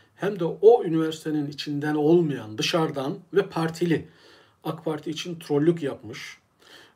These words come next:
etik kurallar, ahlaki etik kurallar açısından, akademik yayınlar açısından ciddi sorunları olan bir adamı Türkiye'nin gözde bir üniversitesi olan Boğaziçi Üniversitesi'ne paraşütle atadı.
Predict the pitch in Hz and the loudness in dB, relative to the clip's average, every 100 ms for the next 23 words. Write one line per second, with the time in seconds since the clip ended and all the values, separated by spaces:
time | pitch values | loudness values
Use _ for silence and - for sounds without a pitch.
0 | _ 143 185 - 165 160 160 165 143 139 | _ -8 -8 -6 0 0 2 0 -2 -4
1 | 147 143 160 139 160 - 160 151 151 160 | -6 -6 -6 -6 -8 -6 -4 -2 -2 -6
2 | - - 151 143 143 143 - 147 151 156 | -8 -8 -6 -4 -4 -6 -6 -6 -4 -4
3 | 147 143 147 156 165 - 147 151 139 - | -4 -2 -2 -4 -8 -10 -8 -8 -10 -10
4 | 185 - 147 151 151 190 165 131 113 113 | -10 -4 -2 -2 -2 0 0 -2 -6 -2
5 | 160 127 - 147 147 131 123 175 - _ | -2 -2 -4 -4 -2 -2 -4 -10 -14 _
6 | _ _ _ _ _ - - 180 165 160 | _ _ _ _ _ -20 -16 -14 -4 -2
7 | 165 180 135 139 240 247 180 147 135 - | -2 -2 -2 -4 -4 -2 -2 -2 -4 -8
8 | 139 - 120 117 113 127 202 - 151 123 | -12 -10 -12 -12 -8 -6 -4 -6 -10 -10
9 | 123 - 143 - 135 175 220 - - - | -12 -12 -12 -10 -6 -4 -6 -12 -20 -20
10 | _ _ 185 190 - 175 170 139 143 120 | _ _ 0 0 -2 -8 -8 -8 -10 -10
11 | 107 226 | -2 -2